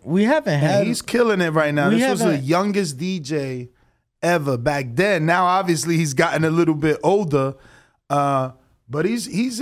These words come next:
Speaker 2: he's out here killing it, man. He's with everybody. I'm just, like, so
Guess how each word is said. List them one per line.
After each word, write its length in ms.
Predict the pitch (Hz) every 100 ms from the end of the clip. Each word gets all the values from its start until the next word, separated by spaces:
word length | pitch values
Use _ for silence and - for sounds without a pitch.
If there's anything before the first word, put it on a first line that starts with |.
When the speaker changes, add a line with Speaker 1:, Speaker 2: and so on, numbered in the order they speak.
| 254
Speaker 2:
he's 220 | 254 269
out 180 | 233 208
here 120 | 185
killing 420 | - 233 240 233 185
it, 140 | 117
man. 320 | 151 185 196
He's 260 | 190 220 180
with 180 | 190 180
everybody. 920 | 185 208 196 185 185 190 190 190 - _ _ _
I'm 160 | 151 185
just, 220 | 185 139
like, 220 | 175 147
so 640 | - 175 180 185 175 160